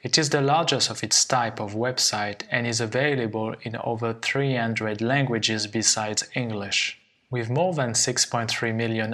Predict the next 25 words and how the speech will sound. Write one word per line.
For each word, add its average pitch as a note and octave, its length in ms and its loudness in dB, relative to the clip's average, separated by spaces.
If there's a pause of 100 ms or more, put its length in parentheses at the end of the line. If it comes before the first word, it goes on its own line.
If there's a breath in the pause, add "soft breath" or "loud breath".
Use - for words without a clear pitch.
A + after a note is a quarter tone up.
articles A#2+ 800 0
and A2+ 220 -4
forty-two B2+ 560 -2
million G#2+ 420 -2
users, A2+ 560 0 (380 loud breath)
it A#2+ 180 -2
is A#2 160 0
ranked D3+ 360 0
among A2+ 420 0
the G#2+ 100 -2
most A2 380 0
visited A2+ 600 -2
sites A#2 600 2
on A2+ 160 0
the A2 180 -2
internet A2 560 -2
today. G2+ 400 -8 (360)
In A#2 180 -2
two F3 160 0
thousand, A#2 640 0
Bomis, A#2 560 2
a A#2+ 100 0
web C#3 260 2
advertising A#2+ 800 0
firm A2 540 -2